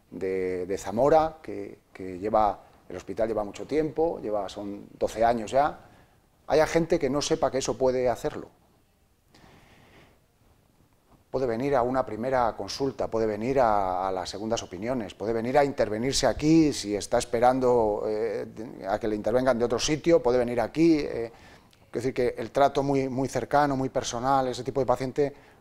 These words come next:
eh, eh, también puede contar con Recoletas si tiene,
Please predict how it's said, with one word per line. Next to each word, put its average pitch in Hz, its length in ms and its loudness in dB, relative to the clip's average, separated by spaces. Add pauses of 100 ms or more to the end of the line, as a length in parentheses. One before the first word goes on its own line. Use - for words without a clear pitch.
(520)
eh, 104 640 -6
eh, 107 120 -14 (120)
también 123 280 2
puede 104 460 0 (380)
contar 95 320 -4
con 101 120 -8
Recoletas 95 420 -6
si 90 100 -14
tiene, 90 440 -12